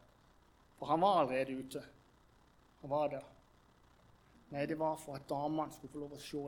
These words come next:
inn. De skulle få lov til å virkelig se det med egne øyne. Ja,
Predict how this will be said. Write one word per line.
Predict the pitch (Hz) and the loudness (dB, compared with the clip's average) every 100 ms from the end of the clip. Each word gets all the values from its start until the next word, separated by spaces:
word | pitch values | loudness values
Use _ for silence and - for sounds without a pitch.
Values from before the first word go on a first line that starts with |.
| 139 | -8
inn. | 143 - - - - - - - - - - - | -12 -16 -20 -20 -20 -20 -20 -20 -20 -20 -20 -18
De | 156 | -12
skulle | 170 175 | -10 -4
få | |
lov | 175 | -4
til | 175 165 | -2 -4
å | |
virkelig | 165 - 160 | -4 -4 -6
se | - 170 160 | -2 -2 0
det | |
med | 156 151 | 0 0
egne | 156 147 | -2 0
øyne. | 160 160 - - - - - - - - - - - - - | 0 0 -4 -20 -20 -20 -20 -20 -20 -20 -20 -20 -20 -20 -16
Ja, | 160 | -14